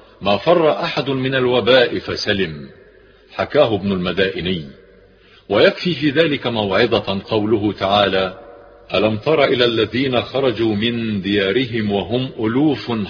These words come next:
حذر الموت فقال لهم الله موتوا"،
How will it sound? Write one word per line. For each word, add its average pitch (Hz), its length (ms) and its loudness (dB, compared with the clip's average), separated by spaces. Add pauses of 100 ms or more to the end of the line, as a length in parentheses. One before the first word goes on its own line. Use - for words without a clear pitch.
(120)
حذر 117 360 0
الموت 92 760 -2 (480)
فقال 120 460 0
لهم 113 260 0
الله 107 540 0
موتوا"، 101 560 -2